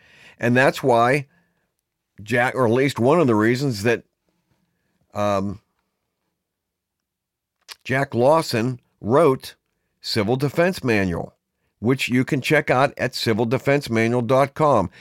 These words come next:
That's why he assembled other great authors to help him, writing chapters on communication, night fighting, area study, that's intelligence gathering, and his writing on the neighborhood protection team.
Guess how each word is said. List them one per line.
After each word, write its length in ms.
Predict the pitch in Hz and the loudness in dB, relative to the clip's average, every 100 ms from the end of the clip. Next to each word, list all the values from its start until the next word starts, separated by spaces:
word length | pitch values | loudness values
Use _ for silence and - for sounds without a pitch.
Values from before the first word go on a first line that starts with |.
| - _ | -20 _
That's 300 | 98 127 - | 0 0 2
why 240 | 135 143 143 | 2 4 4
he 160 | 143 | 2
assembled 500 | 131 - 143 139 131 - | 0 0 0 2 0 2
other 280 | 135 170 139 | 2 4 2
great 300 | 123 139 135 | 2 4 6
authors 460 | 131 156 143 131 | 4 4 0 -2
to 200 | - 113 | -2 0
help 300 | 123 156 - | 2 0 0
him, 280 | 139 117 143 - _ - - | 0 0 -2 -8 _ -20 -2
writing 320 | 117 131 127 | 2 2 0
chapters 720 | - 156 175 - 131 160 - - _ _ | 2 2 2 0 -2 -2 -4 -14 _ _
on 200 | - 120 | -2 0
communication, 1080 | 123 131 127 139 135 151 156 151 - 95 82 - _ _ _ _ | 0 0 2 2 0 2 2 2 0 -2 -4 -10 _ _ _ _
night 320 | 101 143 156 | 2 2 2
fighting, 560 | - 123 110 95 87 - _ _ _ - | 0 0 2 -2 -6 -12 _ _ _ 2
area 400 | 151 165 156 135 | 4 6 4 2
study, 500 | - 120 104 90 87 | 0 0 0 -2 -2
that's 300 | 104 117 139 | 0 0 -2
intelligence 600 | 113 151 156 131 117 95 | 0 2 2 2 -4 -4
gathering, 640 | 107 92 87 87 82 73 _ _ _ _ _ _ _ _ _ _ | -2 -2 -2 -4 -6 -10 _ _ _ _ _ _ _ _ _ _
and 400 | 113 127 143 135 | -2 2 0 -2
his 320 | - 139 196 160 | -2 0 0 2
writing 360 | 131 123 139 | 2 2 2
on 240 | 127 131 139 | 2 2 2
the 80 | |
neighborhood 500 | 127 131 139 135 147 | 2 2 2 2 0
protection 540 | 147 143 165 170 - 165 | -2 -2 0 0 -2 -4
team. 400 | - 107 87 | -2 -2 -2